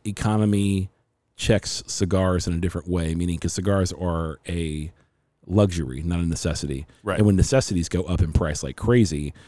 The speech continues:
Speaker 1: and then the luxuries go up in price, you have to make decisions and choices on gas tanks or cigars.
Speaker 2: Right.
Speaker 1: You know, and you're gonna, you're gonna choose your gas tank 'cause it gets you to work. Your cigar is what may-,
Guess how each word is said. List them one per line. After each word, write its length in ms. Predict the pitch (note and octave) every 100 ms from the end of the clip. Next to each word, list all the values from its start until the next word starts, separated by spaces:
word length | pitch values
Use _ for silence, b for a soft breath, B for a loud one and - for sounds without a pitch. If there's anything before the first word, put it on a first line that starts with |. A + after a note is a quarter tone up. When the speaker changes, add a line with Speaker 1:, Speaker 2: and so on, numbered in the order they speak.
| B B
Speaker 1:
and 120 | F#2
then 60 | F2
the 60 | E2
luxuries 380 | C3+ - F#2 D#2+
go 100 | D#2+
up 80 |
in 80 | D#2+
price, 320 | D2+ D#2+ D#2
you 60 | G2
have 80 | -
to 80 | F2+
make 140 | D#2+
decisions 440 | D#2+ G2 F2 D#2+
and 80 | D2
choices 380 | - F#2 E2+ D2+
on 80 | C#2+
gas 320 | F2+ E2 -
tanks 280 | - D#2+ D2+
or 60 |
cigars. 500 | C#2 D2+ D2+ G#1+ - - B B
Speaker 2:
Right. 220 | G2 D2 -
Speaker 1:
You 140 | G#2
know, 220 | F2 D#2+ D#2+
and 80 | F#2
you're 80 | G2+
gonna, 140 | F#2 - -
you're 100 | G2+
gonna 120 | F2+
choose 100 | -
your 100 | D#2+
gas 240 | F#2+ G#2
tank 220 | - D#2
'cause 100 | D#2+
it 80 | E2+
gets 160 | E2+ -
you 40 |
to 80 | D2+
work. 280 | E2 E2+ D2
Your 80 | -
cigar 340 | E2+ F2 F2+
is 80 | D#2
what 140 | D#2 D2+
may-, 160 | D#2+